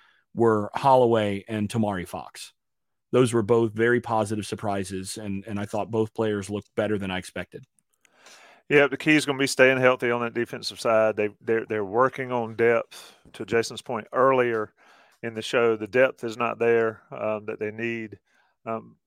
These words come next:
Speaker 2: but they've got some talent on the defensive side for sure. Uh, I see it. I,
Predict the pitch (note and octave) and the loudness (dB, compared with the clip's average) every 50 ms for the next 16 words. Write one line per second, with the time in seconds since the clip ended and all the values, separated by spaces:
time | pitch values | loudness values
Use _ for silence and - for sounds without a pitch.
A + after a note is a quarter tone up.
0 | _ _ _ _ _ _ _ A2+ G#2 A2+ G2+ G#2 G#2+ G2+ B2 C#3 E3 - - C3 | _ _ _ _ _ _ _ _ -12 -12 -8 -8 -8 -4 -4 -4 -4 -4 -10 -14
1 | - - C3+ C#3 C3 A2 G#2 G#2+ A2 G#2+ G#2 G#2 G2 A2+ A2 - B2+ A2+ - - | -6 -4 -2 -2 -2 -4 -6 -8 -12 -14 -14 -10 -8 -8 -8 -8 -12 -16 -14 -14
2 | G2+ - B2 A2 G#2+ G#2 F#2+ - G#2+ - - C3 A#2+ A2+ G#2+ G#2+ G2+ F#2 - _ | -12 -6 -4 -2 -2 -2 -4 -8 -14 -12 -8 -6 -6 -4 -4 -4 -6 -6 -10 _
3 | _ _ _ _ _ _ _ _ _ _ - - C#2+ - - - _ _ _ _ | _ _ _ _ _ _ _ _ _ _ -12 -12 -12 -10 -12 -20 _ _ _ _
4 | _ _ - A2 G#2+ - - C#3 E3+ - - F3+ E3 D3+ C3+ C3 B2+ - - - | _ _ -14 -12 -8 2 2 4 4 4 4 2 4 4 4 2 2 -2 -6 -10
5 | - - - - A#1+ A1+ | -14 -16 -16 -16 -16 -16